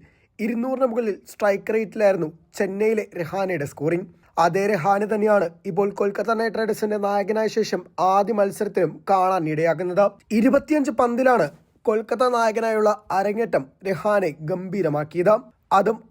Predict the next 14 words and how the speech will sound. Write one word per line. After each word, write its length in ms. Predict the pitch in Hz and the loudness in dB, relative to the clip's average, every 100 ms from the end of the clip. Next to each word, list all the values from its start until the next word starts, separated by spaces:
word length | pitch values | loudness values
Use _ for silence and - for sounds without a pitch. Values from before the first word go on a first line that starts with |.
| _ | _
ആറ് 360 | 190 208 226 240 | 4 6 4 4
ബൗണ്ടറിയും 480 | 240 240 226 226 220 _ _ _ - | 2 2 -2 -6 -10 _ _ _ -6
നാല് 400 | 208 208 233 247 | -2 0 2 0
സിക്സറുകളുമാണ് 840 | - - - 247 240 226 220 156 - _ _ 202 | -2 -16 -2 0 2 2 2 0 -6 _ _ 0
താരം 280 | 185 185 170 _ - | 2 0 -4 _ -6
പറത്തിയത്. 460 | 147 - 170 196 226 233 _ - | -6 -4 -2 0 0 -4 _ -2
മത്സരത്തിന്റെ 680 | 233 269 262 311 330 302 294 - 202 | 2 2 0 -4 -2 0 -2 -4 -6
ഏറ്റവും 340 | 247 269 269 | -6 -6 -4
നിർണായക 380 | 247 233 240 233 240 | -4 -2 -4 -2 -4
ഘട്ടത്താണ് 440 | 220 226 226 180 - _ - | -2 -2 0 -2 -6 _ -2
രഹാനെ 500 | 208 - 220 214 - 151 | -2 2 2 0 -6 -6
ബാറ്റിംഗിനായി 640 | 151 185 190 214 196 170 | 0 0 0 -4 0 0
ഇറങ്ങുന്നത്. 420 | 147 151 160 175 185 - | 0 -2 0 2 2 -2
മത്സരത്തിന്റെ 680 | 196 185 202 214 190 202 | 0 2 2 -4 0 2